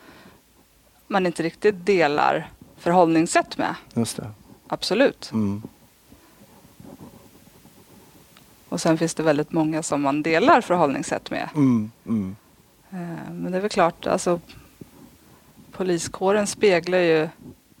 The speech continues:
Speaker 1: samhället.
Speaker 2: Just det,
Speaker 1: Så det är
Speaker 2: precis.
Speaker 1: klart att det finns alla varianter.
Speaker 2: Det gör ju det, ja.
Speaker 1: Ja.
Speaker 2: Mm. Ja, men då tycker jag vi går in på det sista ämnet eftersom vi ändå är där och nosar med bad cops och good cops som man pratar om.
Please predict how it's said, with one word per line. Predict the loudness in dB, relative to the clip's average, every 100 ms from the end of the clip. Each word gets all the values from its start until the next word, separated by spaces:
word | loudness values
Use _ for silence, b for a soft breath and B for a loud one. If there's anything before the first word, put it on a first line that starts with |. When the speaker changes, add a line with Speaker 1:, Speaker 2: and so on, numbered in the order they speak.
| -16
Speaker 1:
samhället. | 2 2 4 2 2 -2 -8 -20 -20
Speaker 2:
Just | -6 -4 -4
det, | -10
Speaker 1:
Så | -8
det |
är |
Speaker 2:
precis. | -6 2
Speaker 1:
klart | 2 2
att | -4
det | -6
finns | -4 -4 -4 -6 -14 -20 _ _ _ B B B B B B
alla | 2 4
varianter. | 2 2 0 -2 -6 -8 -8 -18 -10
Speaker 2:
Det | -4
gör | 0 0
ju | 0
det, | -2
ja. | 0 2 0 -6 -8
Speaker 1:
Ja. | -6
Speaker 2:
Mm. | -4 -6 -10 _ _ -20 -20 -20 -20 _ _ _ -18 -16 B B B B
Ja, | -2
men |
då | -2
tycker | -2 2 4
jag |
vi | 4
går | 4 6
in | 6 6
på | 2 4
det | 6 6 6 2
sista | 0 -2 2 2
ämnet | 2 0 -4 -2
eftersom | -4 -4 0 2
vi | 2
ändå | 2 2
är | 2
där | 2 2
och | 0
nosar | -2 -4 0 0
med | 0
bad | 4 4 4 0
cops | -6 -6 -6
och | -2
good | 0 -2
cops | -4 -4 -4
som | -2
man | -2
pratar | 2 0 0 -2
om. | -2 -2 -4